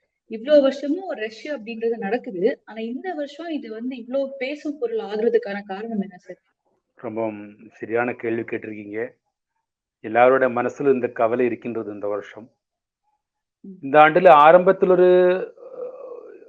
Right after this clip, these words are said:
Speaker 2: ஒண்ணு, ஒன்றரை வாரங்கள், அதாவது ஒரு ஏழு, பத்து நாட்கள், அஹ், மண்டலம் ஆரம்பித்த பிறகு இவ்வளவு கூட்டமானது அங்கு, அதாவது இவ்வளவு கூட்டம் இருந்தது, அவ்வளவு ஒரு பிரச்சனை இல்ல.
Speaker 1: ம்.
Speaker 2: இந்த கூட்ட நெரிசலுக்கு ஒரு முக்கியமான காரணம்,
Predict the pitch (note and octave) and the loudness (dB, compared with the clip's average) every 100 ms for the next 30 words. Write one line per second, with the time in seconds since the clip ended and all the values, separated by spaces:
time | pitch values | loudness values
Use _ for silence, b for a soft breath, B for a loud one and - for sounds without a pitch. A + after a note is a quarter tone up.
0 | - - _ - D#3 D#3+ E3+ D#3+ D#3+ D#3 | -20 -20 _ -8 -6 -4 -2 -2 -2 0
1 | D#3 D3 D3 D#3 D#3 C3+ B2+ C#3 B2+ C3+ | 2 6 8 6 4 0 -2 0 0 2
2 | C3+ C3+ C3 C#3+ D3 C3+ - C3+ B2+ - | 0 0 2 0 -2 -6 -4 -4 -4 -6
3 | C3 G#2+ C3 _ _ _ _ _ _ _ | -6 -6 -12 _ _ _ _ _ _ _
4 | _ _ D#3 C3+ B2+ B2 B2+ C3+ C#3 C3 | _ _ -12 -8 -6 -4 -2 4 6 6
5 | C#3 C#3 C#3 C3+ C3 B2+ C#3 B2+ B2 C3 | 2 -2 -4 -2 -2 0 -4 -4 -2 0
6 | C3 C3+ - B2 A#2+ B2+ B2+ B2+ B2 C3+ | 0 -2 -6 -8 -4 -4 -2 -4 -2 0
7 | B2 A#2 A#2 A#2 A#2+ _ _ D3+ E3+ E3 | 0 -4 -8 -10 -12 _ _ -2 -2 0
8 | F3+ F3 E3+ G3 E3+ E3 G#3+ F3 D#3+ E3 | -4 -4 0 2 2 2 2 2 2 0
9 | - C#3 E3 D3 A#2+ A2+ - _ _ _ | 0 -6 -4 -6 -4 -6 -6 _ _ _
10 | _ _ _ _ _ A3 G3+ F3+ F3 _ | _ _ _ _ _ -16 -16 -16 -20 _
11 | _ _ _ _ _ _ _ E3 E3 E3+ | _ _ _ _ _ _ _ -4 -2 0
12 | F#3 G3+ A3 G#3+ G3+ G#3 G3+ A3 G3 E3+ | 0 4 4 4 4 4 4 4 2 2
13 | D3 - F#3 G3 G3+ - D#3 D#3 D#3 A#2 | -4 -2 2 2 2 6 6 6 2 -6
14 | C3 | -12